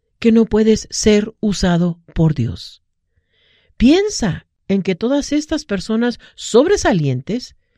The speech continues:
también fueron pecadores con fallas. Sin embargo, Dios los usó para hacer grandes cosas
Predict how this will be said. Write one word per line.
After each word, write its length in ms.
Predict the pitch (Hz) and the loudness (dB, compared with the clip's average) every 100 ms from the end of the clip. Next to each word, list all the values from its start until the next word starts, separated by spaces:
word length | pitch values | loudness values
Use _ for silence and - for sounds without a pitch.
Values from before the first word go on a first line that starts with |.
| _ _ | _ _
también 360 | - 165 143 190 | -4 -4 -2 -4
fueron 420 | 196 233 262 233 _ | -4 -4 -4 -6 _
pecadores 640 | 196 - 165 147 226 269 | -4 -2 -4 -2 -4 -4
con 180 | - 220 | -4 -4
fallas. 640 | 190 254 330 220 147 - _ _ _ _ _ _ - | -2 -4 -4 -4 -8 -14 _ _ _ _ _ _ -6
Sin 240 | 214 196 | 0 2
embargo, 560 | 175 175 233 254 285 294 _ _ | 2 0 -2 -2 -4 -8 _ _
Dios 460 | 156 180 220 240 233 | -2 4 6 4 2
los 240 | 220 - | -4 -4
usó 320 | 202 - 214 | -8 -4 -6
para 240 | 233 214 202 | -4 -4 -2
hacer 360 | 180 170 214 | -4 -4 -4
grandes 380 | 190 196 214 233 | -2 -2 -2 -4
cosas 480 | - 175 185 214 - | -4 -8 -6 -8 -8